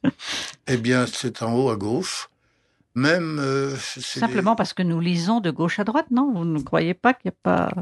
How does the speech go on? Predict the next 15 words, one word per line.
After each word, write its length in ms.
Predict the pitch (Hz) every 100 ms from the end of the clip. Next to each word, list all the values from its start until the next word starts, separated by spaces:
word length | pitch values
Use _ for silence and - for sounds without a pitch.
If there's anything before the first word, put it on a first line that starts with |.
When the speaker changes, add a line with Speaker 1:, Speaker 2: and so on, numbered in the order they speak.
| 175
Speaker 2:
Je 160 | - 180
sais 180 | 185 120
pas, 240 | - 151 143
en 140 | 127
haut 240 | 127 143 165
et 80 | 147
en 100 | 139
bas, 240 | 127 143
c'est, 280 | 170 - 151
c'est, 360 | 147 151 143 147
c'est 280 | - 139 139
un 100 | 135
travers 440 | - 123 147 156
comme 140 | 127 101
Speaker 1:
Voilà. 160 | -